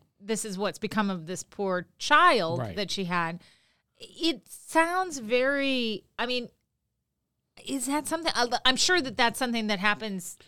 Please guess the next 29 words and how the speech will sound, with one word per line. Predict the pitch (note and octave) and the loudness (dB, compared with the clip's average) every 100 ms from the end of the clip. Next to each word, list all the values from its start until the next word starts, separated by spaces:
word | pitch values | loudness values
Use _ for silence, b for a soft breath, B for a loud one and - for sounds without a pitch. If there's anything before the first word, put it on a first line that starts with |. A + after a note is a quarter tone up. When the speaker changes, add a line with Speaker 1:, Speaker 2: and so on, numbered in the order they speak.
| b b - | b b -10
Speaker 2:
It | - | 2
sounds | - B3+ B3 | 6 6 6
like | A3 | 4
something | A3 G#3 G3+ | 4 2 2
a | E3+ | 4
doctor | D3+ D#3+ - | 4 2 2
would | D3+ C#3+ | 0 0
say | D#3+ C#3+ | 0 2
in | B2+ | 0
the | A2 | -6
fifties. | - D#3 - - - - - A#3 | -2 0 0 -6 -14 -8 -6 0
Speaker 1:
Yeah. | G#3+ - - | 0 0 -4
Speaker 2:
Right? | C3+ D3+ | -2 -2
Or | C#3+ | -2
the | A#2+ | -6
thirties. | G#2+ - C#3+ C3 F#2 E2+ G2+ - A3+ | -10 -4 -2 -2 -4 -12 -14 -10 -4
Speaker 1:
Yeah, | G3 E3 | -4 -2
it's | - B3 | -2 -2
a | A#3 | -2
Speaker 2:
Right? | F#3 | 0
Speaker 1:
very | A#3+ C4 B3+ G#3 | 2 2 2 -2
kind | - A#3 A3 | -4 -2 0
of | |
Speaker 2:
Let's | E3+ - | 0 2
send | G3+ G#3+ | 4 6
her | G#3 | 6
Speaker 1:
weird | F#3 | 4
Speaker 2:
to | G3 F#3 | 4 4
the | F3+ E3 | 4 2